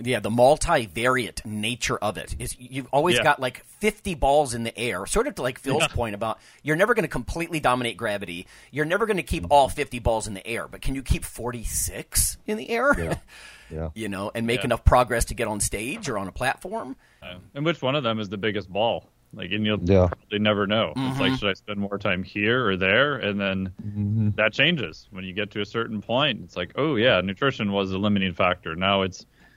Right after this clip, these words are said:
Speaker 2: lifting, or it's time, or it's sleep, or stress management, or breathing, or, you know, whatever. It's a,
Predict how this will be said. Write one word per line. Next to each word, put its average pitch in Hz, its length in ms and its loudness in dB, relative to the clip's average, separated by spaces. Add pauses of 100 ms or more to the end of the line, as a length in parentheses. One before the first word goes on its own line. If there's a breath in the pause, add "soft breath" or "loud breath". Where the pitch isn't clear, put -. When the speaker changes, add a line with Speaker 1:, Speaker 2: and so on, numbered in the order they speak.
(180 soft breath)
Speaker 2:
lifting, 113 440 0
or 85 120 -6
it's - 160 -16
time, 98 480 0
or 82 80 -10
it's 78 180 -16
sleep, 104 420 -6
or 78 120 -14
stress - 360 0
management, 87 640 -6
or 78 100 -16
breathing, 92 580 -2
or, 80 240 -8
you 90 80 -8
know, 82 80 -6
whatever. 98 460 2
It's 87 200 -12
a, 82 180 -8